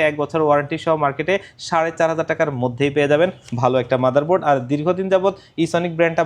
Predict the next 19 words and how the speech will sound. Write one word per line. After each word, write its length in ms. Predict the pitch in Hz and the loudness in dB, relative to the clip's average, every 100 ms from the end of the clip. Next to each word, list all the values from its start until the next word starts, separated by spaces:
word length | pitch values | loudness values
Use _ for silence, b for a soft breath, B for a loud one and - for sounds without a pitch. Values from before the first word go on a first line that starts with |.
| 151 | 2
বাংলাদেশের 420 | 147 135 131 156 | 2 -2 -2 -2
বাজারে 240 | 151 147 143 | 0 0 -2
থাকার 220 | 139 139 143 | -2 -2 0
কারণে 220 | 147 147 160 - B | -2 0 -4 -6 B
এটার 200 | 123 143 127 | 0 0 0
আফটার 240 | 127 - 143 | 0 0 -2
সার্ভিস 240 | 135 123 123 143 | -2 -4 -4 -6
সম্পর্কে 300 | 131 127 143 117 | -6 -4 -2 0
অনেকেই 300 | 123 127 151 | -2 -2 0
জানেন, 180 | 147 165 - B 127 | 0 -2 -8 B 0
একদম 240 | 131 143 160 | 0 0 0
মিনিমাম 280 | 156 170 180 170 | 0 2 2 2
বাজেটের 300 | 160 165 165 147 | 2 2 0 0
মাদারবোর্ডগুলোর 580 | 139 143 143 139 139 131 | 0 0 -2 0 0 0
মধ্যে 200 | 131 170 - | 0 -2 -2
এটাই 200 | 113 117 107 | -2 -2 0
ভালো। 160 | 104 98 - B B | -4 -4 -8 B B
এবং 120 | 135 170 - | -2 -2 -2
এখানে 260 | 180 233 196 | -2 0 0